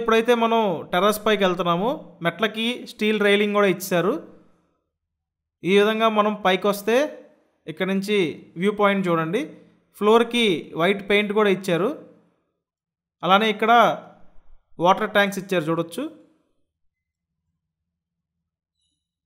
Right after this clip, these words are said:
ఏనుగు పాదాలు పిల్లర్స్‌తో కన్‌స్ట్రక్షన్ అండి ఇది.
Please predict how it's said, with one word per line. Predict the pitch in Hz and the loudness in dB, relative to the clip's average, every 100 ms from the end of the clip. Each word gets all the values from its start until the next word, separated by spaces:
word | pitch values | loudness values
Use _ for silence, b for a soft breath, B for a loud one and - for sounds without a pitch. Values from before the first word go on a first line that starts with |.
| _ _ _ _ _ _ _ _ _ 165 | _ _ _ _ _ _ _ _ _ 0
ఏనుగు | 208 247 254 | 2 2 4
పాదాలు | 247 240 240 240 233 | 6 8 6 4 0
పిల్లర్స్‌తో | 226 214 214 220 | 0 0 0 -2
కన్‌స్ట్రక్షన్ | 202 196 208 - 185 | 0 -2 -4 -4 -4
అండి | 180 170 | -2 -2
ఇది. | 240 | -2